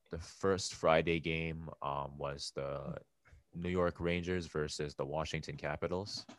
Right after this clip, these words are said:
Uh, Capitals were able to take this game in the third. Uh, they were able to win two one. Um, Alex Ovechkin scored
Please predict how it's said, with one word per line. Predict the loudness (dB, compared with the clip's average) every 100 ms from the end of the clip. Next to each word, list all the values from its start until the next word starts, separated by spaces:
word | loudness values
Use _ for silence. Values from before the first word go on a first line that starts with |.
| _ _ _ -20 _ -4
Uh, | 0 2 2 0
Capitals | 4 4 4 2 2 0
were | 0
able | 2 2
to | -2
take | -2 -2 -2
this | -8 -10
game | -8 -6 -6
in | -6 -6
the | -8
third. | -6 -4 -4 -8 -14 -8
Uh, | -6 -4
they | -4
were | -4
able | -4 -6 -8
to | -8
win | -8 -10
two | -6 -4
one. | -2 -2 -6 -12 _ _ _ _ _ _ _ _ _ _ -8
Um, | -2 0 2 0 -4 -8 2
Alex | 4 4 2
Ovechkin | 0 4 2 2 -6 -4 -4 -8 -10
scored | -8 -4 0 0 0